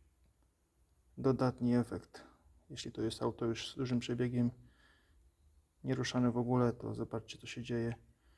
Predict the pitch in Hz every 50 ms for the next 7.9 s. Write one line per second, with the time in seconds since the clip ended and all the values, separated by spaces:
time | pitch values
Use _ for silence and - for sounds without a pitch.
0 | _ _ _ - - 127 117 113 120 117 - - 131 123 123 120 123 123 120 120
1 | - - - 120 117 - - 117 120 120 117 - 120 113 113 - 120 - - 120
2 | - - 120 113 117 - - 127 123 131 123 113 127 120 123 127 123 - - 110
3 | 110 - - - 127 - - 127 - 131 123 - 131 123 - 135 131 - 131 -
4 | - - - 139 139 127 - 139 131 131 120 - 131 131 127 135 127 127 - -
5 | - - - - - - - - - 139 131 - - - 147 143 143 131 123 -
6 | 123 117 123 120 113 - - - - - - - - - - - - 127 123 120
7 | 120 - - 123 - - - - 117 113 113 - - - - - - -